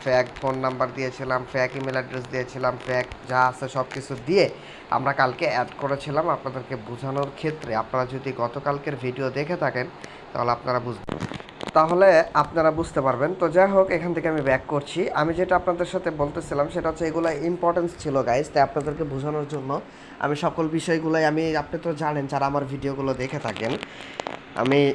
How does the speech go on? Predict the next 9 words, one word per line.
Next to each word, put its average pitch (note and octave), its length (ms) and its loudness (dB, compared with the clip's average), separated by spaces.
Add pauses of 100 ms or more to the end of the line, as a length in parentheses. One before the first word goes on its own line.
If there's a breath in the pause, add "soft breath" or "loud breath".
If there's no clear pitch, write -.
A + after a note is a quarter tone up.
(180)
<clears throat> F#3 240 4
তাদেরকে, D#3 580 6
আহ, C#3 160 6
যারা C#3+ 260 6
ভিডিওগুলো E3+ 540 4
দেখে E3+ 220 4
থাকেন, D3 320 0
যারা C#3+ 220 2
সাবস্ক্রাইব D#3+ 480 0